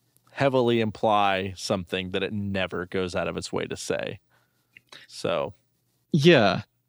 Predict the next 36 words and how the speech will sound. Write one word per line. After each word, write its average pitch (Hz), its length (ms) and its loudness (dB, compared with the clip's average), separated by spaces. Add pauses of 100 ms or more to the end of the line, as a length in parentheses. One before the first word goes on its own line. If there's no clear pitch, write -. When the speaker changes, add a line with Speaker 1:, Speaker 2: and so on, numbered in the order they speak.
(240)
Speaker 2:
There, 135 360 4
there's, 139 440 4 (1080)
the 131 220 2
creepiness 127 640 6
rises 104 440 4
quite 101 220 2
a 95 60 -2
bit. - 300 -4 (920)
Um, 98 380 4
Speaker 1:
Yeah, 73 220 2
for 110 180 -2
sure. - 340 -2 (220)
<laughs> - 640 -2
Speaker 2:
and - 160 -6 (1120)
then 131 380 4 (140)
Speaker 1:
So - 120 4
Speaker 2:
Ellie 127 180 6
Speaker 1:
we'll 139 80 4
Speaker 2:
breaks - 20 2
Speaker 1:
talk 165 120 8
Speaker 2:
his 139 100 2
Speaker 1:
about 120 160 4
more 131 180 4
Speaker 2:
fucking 131 160 4
finger. 107 320 4
Speaker 1:
later. 90 120 -12
<laughs> - 40 -20 (960)
Speaker 2:
Yeah. 104 240 4 (1900)
Speaker 1:
Well, 190 220 4
it's, 156 160 4
Speaker 2:
Um, 110 320 4
Speaker 1:
it's - 160 2
cool 208 320 2
because 123 320 -2
it's 127 180 -4
like 147 300 0